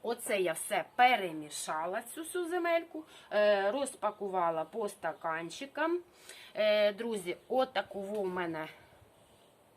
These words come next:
зараз покажу, як в мене посходили, не посходили, а попро-, попрокльовувалися. Отак, погляньте.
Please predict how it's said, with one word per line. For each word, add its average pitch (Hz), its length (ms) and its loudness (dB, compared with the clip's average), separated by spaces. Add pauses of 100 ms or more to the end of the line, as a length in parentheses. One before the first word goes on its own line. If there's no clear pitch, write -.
(500)
зараз 175 360 -4
покажу, 175 500 -4
як 196 260 -2
в 170 40 -8
мене 185 280 0
посходили, 175 800 0 (400)
не 180 100 6
посходили, 208 600 6
а 190 120 8
попро-, 196 600 6 (260)
попрокльовувалися. 175 1200 6 (640)
Отак, 135 380 -14 (160)
погляньте. 131 560 -14